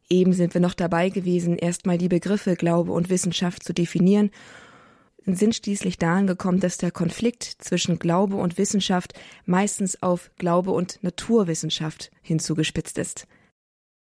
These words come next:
Bleiben wir mal bei der Naturwissenschaft, denn wie Sie auch gesagt haben, ist das der Gegensatz, der am häufigsten aufgemacht wird oder der meistens gemeint ist.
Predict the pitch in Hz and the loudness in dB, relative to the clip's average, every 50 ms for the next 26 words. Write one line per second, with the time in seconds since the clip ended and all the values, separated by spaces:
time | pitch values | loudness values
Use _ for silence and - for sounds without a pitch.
0 | _ _ _ _ _ _ _ _ _ _ - 170 175 180 190 185 180 180 170 165 | _ _ _ _ _ _ _ _ _ _ -2 2 2 4 4 2 2 2 2 2
1 | 170 165 165 160 165 170 156 - - 220 226 240 220 - 214 - - 190 180 - | 2 0 0 2 0 0 -2 0 0 0 0 0 0 -2 -2 0 0 0 -2 -2
2 | - 180 170 170 170 170 170 165 170 165 160 165 - - 175 180 170 175 - - | 0 2 2 2 4 2 2 2 2 2 2 0 -2 -4 -2 0 0 0 0 0
3 | 180 170 170 170 - - 170 170 - - - 170 160 - 180 175 180 175 175 165 | 0 0 0 0 0 0 0 0 -2 -2 -2 -2 0 2 4 4 4 4 4 2
4 | - - - - 170 85 160 170 180 170 175 180 180 - - 175 - 170 180 - | 0 -2 -2 -2 0 2 2 4 4 4 2 0 -2 -4 -4 -2 -2 0 0 0
5 | - 196 202 196 - - 214 220 247 - - - - - 165 165 156 156 160 160 | 2 2 2 2 0 0 -2 -2 -2 -2 -6 -10 -8 -4 0 0 2 2 2 2
6 | 160 160 160 165 - 170 - - 160 160 151 160 190 214 - 254 254 - - | 2 2 2 0 0 -4 -2 2 4 4 6 6 4 2 2 0 -2 -4 -8